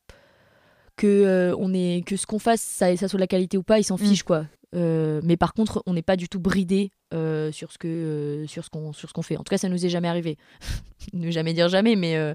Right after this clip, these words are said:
Speaker 1: en tout cas, pour l'instant, on n'a pas eu, on n'a pas eu ce problème.
Speaker 2: Et toi, tu penses que t'as quand même ce besoin d'affirmer la place de la culture dans ces institutions-là ?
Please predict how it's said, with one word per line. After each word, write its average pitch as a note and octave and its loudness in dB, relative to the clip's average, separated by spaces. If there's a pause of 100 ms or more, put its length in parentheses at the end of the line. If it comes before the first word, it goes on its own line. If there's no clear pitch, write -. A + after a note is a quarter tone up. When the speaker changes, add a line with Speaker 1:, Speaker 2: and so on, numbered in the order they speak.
(240)
Speaker 1:
en - -18
tout - -12
cas, A3 2
pour A3 0
l'instant, B3+ 4
on G#3 4
n'a G3 0
pas G3+ 4
eu, G3+ 2
on F3+ 0
n'a F#3 0
pas F#3+ 0
eu - 2
ce - -4
problème. D#3 0 (220)
Speaker 2:
Et G3+ 2
toi, A#3+ -2
tu G3 -8
penses G3+ -2
que - -16
t'as F#3+ -2
quand G3 -2
même G3+ 0
ce G3 -2
besoin F#3 0
d'affirmer F#3+ 2
la F3+ 0
place F3+ 0
de F3+ -2
la F3 -2
culture F3+ -8
dans F#3+ -6
ces F3+ -10
institutions-là ? F3+ -8